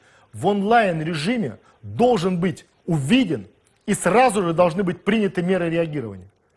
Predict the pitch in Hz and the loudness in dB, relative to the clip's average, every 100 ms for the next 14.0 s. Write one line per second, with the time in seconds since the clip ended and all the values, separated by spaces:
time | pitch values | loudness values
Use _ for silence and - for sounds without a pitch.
0 | _ _ 131 202 - 277 285 262 208 185 | _ _ 0 0 4 4 4 2 0 0
1 | 208 202 196 233 240 - - 208 196 165 | 0 2 2 2 0 -2 0 2 2 -2
2 | 165 180 165 165 147 131 98 _ _ _ | 0 0 -2 -4 -4 -6 -10 _ _ _
3 | _ _ - 139 190 214 269 302 262 _ | _ _ -4 2 4 6 4 2 -4 _
4 | _ - - 196 208 196 208 185 180 175 | _ -20 -2 2 2 2 0 2 2 -2
5 | 165 117 92 - 104 170 185 190 254 240 | -8 -10 -12 -8 2 6 6 4 0 -4
6 | - _ - 165 196 196 160 - 143 190 | -12 _ 0 2 2 0 -4 -4 -4 -4
7 | 190 - 135 107 _ _ _ _ _ - | -6 -6 -6 -8 _ _ _ _ _ -14
8 | - 240 277 254 226 208 180 190 170 123 | 4 6 6 4 0 -2 -2 -2 -4 -6
9 | - _ 180 139 202 - 196 - 113 - | -10 _ -4 2 2 0 -6 -6 -8 -10
10 | _ _ _ _ _ - 196 196 220 226 | _ _ _ _ _ -2 2 6 6 4
11 | 165 254 208 - 180 240 196 180 - 147 | 2 0 0 -2 0 2 2 -2 -6 -8
12 | 120 165 135 190 262 147 - 196 208 175 | -4 -4 0 0 0 -4 -4 0 0 -2
13 | 185 185 190 185 143 156 - 208 233 | -2 -2 -2 -2 -2 -4 -6 -4 -4